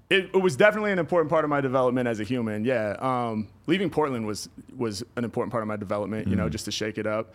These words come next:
Speaker 2: Right.
Speaker 1: I met a lot of dope people, both in, in music school and outside of music school. I learned a lot about music, and I played music constantly. And the crazy thing is, like, as much as I was playing drums, uh, for my jazz degree, which was, which was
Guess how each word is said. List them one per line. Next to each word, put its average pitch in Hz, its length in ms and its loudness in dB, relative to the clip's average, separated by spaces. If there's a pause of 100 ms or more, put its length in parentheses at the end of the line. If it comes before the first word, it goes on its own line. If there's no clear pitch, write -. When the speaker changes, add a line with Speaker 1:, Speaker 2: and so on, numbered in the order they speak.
(100)
Speaker 2:
Right. 87 320 -2
Speaker 1:
I 139 60 4
met 160 220 6
a 160 40 6
lot 147 200 6
of 131 40 -4
dope 135 200 0
people, 123 320 0
both 135 240 0
in, 143 280 2
in 135 140 2
music 123 240 2
school 123 240 0
and 117 100 -2
outside 117 360 0
of 117 60 -2
music 110 240 -2
school. 107 440 -2
I 123 120 2
learned 156 260 2
a 143 40 4
lot 123 280 4
about 120 240 0
music, 110 400 -2
and 170 120 2
I 185 60 2
played 160 300 0
music 131 240 0
constantly. 113 540 -2 (220)
And 170 140 4
the 165 60 2
crazy 226 240 2
thing 208 220 -2
is, 202 180 0
like, 156 160 4
as 139 120 -2
much 170 220 2
as 170 80 0
I 175 120 4
was 143 180 0
playing 151 380 0
drums, 127 680 0 (160)
uh, 120 320 0
for 131 160 -4
my 113 140 -2
jazz 131 280 0
degree, 113 380 -4
which 110 220 -4
was, 117 160 -4
which 113 180 -4
was 104 160 -6